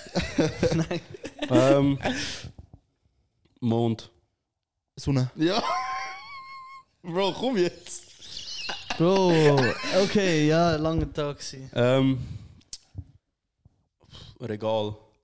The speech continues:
Speaker 1: Möbel.
Speaker 3: Ikea.
Speaker 2: Nein, warte. Ähm, Literatur.
Speaker 1: Bibliothek.
Speaker 2: Nein.
Speaker 3: Buchregal. Aha. Er hat schon gesagt?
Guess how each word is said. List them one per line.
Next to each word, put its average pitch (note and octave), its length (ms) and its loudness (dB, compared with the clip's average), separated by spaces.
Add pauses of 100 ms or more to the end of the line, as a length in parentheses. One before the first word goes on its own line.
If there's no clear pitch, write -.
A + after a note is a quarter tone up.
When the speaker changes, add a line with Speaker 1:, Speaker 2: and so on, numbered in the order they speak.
Speaker 1:
Möbel. D3+ 380 4
Speaker 3:
Ikea. C3 360 4 (300)
Speaker 2:
Nein, G2+ 520 -8
warte. G#2 260 -14 (1120)
Ähm, C#3 540 -6 (1200)
Literatur. G#2+ 760 -10 (800)
Speaker 1:
Bibliothek. C#3 680 -2
Speaker 2:
Nein. - 380 -12 (360)
Speaker 3:
Buchregal. C3+ 520 -4 (1000)
Aha. A#2 300 -10 (920)
Er C3 100 -2
hat C3 100 -4
schon C3 80 -6
gesagt? G3+ 260 -6